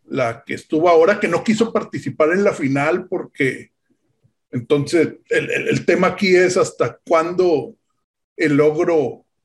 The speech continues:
es tuyo, como lo toma Cristiano, y cuándo ya deja de ser tuyo y es para los demás, como lo que decía esta gimnasta. Creo, creo que en ese aspecto con Cristiano él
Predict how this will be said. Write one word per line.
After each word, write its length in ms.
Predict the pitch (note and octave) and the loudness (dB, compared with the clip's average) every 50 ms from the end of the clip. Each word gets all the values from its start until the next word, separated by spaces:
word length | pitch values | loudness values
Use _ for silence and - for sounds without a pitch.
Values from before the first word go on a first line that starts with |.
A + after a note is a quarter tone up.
| _ - | _ -6
es 360 | D3 D#3 - - - _ _ | -4 -4 -4 -6 -14 _ _
tuyo, 440 | - G#3+ G#3 A3 G#3 F3 F3+ F3+ F3+ | 2 4 4 4 4 4 2 0 0
como 220 | - F#3 E3 D#3+ | -2 -4 -2 0
lo 180 | D3 C3+ - - | 0 0 -2 -2
toma 300 | - C#3+ D3+ D#3+ E3 E3 | -2 -2 0 0 -2 -2
Cristiano, 760 | - F#3 C#3 - - - D#3+ C#3+ C#3+ D3+ F3 G#3 A3+ A#3 _ _ _ _ _ _ _ _ | -2 -6 -6 -6 -4 0 2 2 2 2 0 -2 -4 -4 _ _ _ _ _ _ _ _
y 200 | - D3+ C#3 - | -12 -12 -12 -8
cuándo 760 | - D#3+ E3 D#3 D#3 E3 D#3 D#3+ D#3+ D3+ C3 B2 - - _ _ _ _ _ _ _ _ _ _ _ | -2 0 0 0 0 0 0 2 2 2 2 0 -4 -10 _ _ _ _ _ _ _ _ _ _ _
ya 360 | - C3+ A#2+ D3+ E3 D#3 D3+ | -14 -8 -2 0 2 2 4
deja 240 | D#3 D#3 D3+ - D#3+ | 4 2 2 4 2
de 100 | D3 C#3 | 2 2
ser 260 | - D3 C#3 B2 - | 0 -2 -2 -2 -4
tuyo 400 | _ - C#3+ C#3 C#3 D3+ D#3 D3+ | _ -2 -2 -2 0 0 0 0
y 120 | C3+ C3+ | 2 0
es 120 | C3 A#2+ - | -2 -4 -2
para 200 | - D#3 D3 C#3+ | -2 -2 0 0
los 200 | C#3 C3+ B2 A2+ | 0 -2 -2 -2
demás, 360 | B2 A#2+ B2 C3 C3+ C3+ - | -2 -2 -2 -2 -4 -4 -4
como 200 | - F3+ D#3+ C#3 | -8 -6 -2 -2
lo 160 | C3+ B2 A#2 - | -2 -2 -2 -4
que 220 | - - - _ _ _ _ _ | -8 -10 -10 _ _ _ _ _
decía 580 | - D3 C#3+ C3+ C3+ - C#3+ C#3+ C#3 C#3 C3+ | -4 0 0 0 0 -2 0 2 2 2 2
esta 440 | C3 A#2+ - - - - C3 - - - _ _ _ _ _ _ _ | 0 -2 -4 -6 -8 -8 -8 -8 -10 -18 _ _ _ _ _ _ _
gimnasta. 720 | - - D#3 C3+ A#2+ G#2+ C3 D3+ - F#3+ - - - - - _ _ _ _ _ _ _ _ _ _ _ _ _ _ _ _ _ _ _ _ _ _ _ _ _ _ _ _ _ _ _ _ _ - | -16 -4 -4 -2 -2 0 0 0 0 0 -2 -6 -12 -20 -20 _ _ _ _ _ _ _ _ _ _ _ _ _ _ _ _ _ _ _ _ _ _ _ _ _ _ _ _ _ _ _ _ _ -6
Creo, 320 | - D3+ D#3+ E3 D#3 - - | -2 2 2 2 0 -2 -4
creo 240 | E3 D#3+ D#3+ D3+ | 0 0 0 2
que 80 | - G3 | 2 -2
en 100 | F3 F3+ | 0 0
ese 180 | F3 - - G3+ | -2 0 0 -2
aspecto 640 | - - - - F3+ F3 F3 - - - G3 G3+ | -2 -2 -2 -2 -2 -2 -2 -6 -4 -4 -4 -2
con 180 | - F#3+ D#3 - | -4 -6 -6 -4
Cristiano 640 | - C#3+ C3 A#2+ - - D3+ D3+ D3+ D#3 F3+ G3 F#3+ F3 | -6 -6 -8 -8 -8 -4 0 2 2 2 2 0 2 2
él 400 | E3 E3 F3 F#3 F3+ F3 F3+ | 4 4 2 0 -2 -4 -10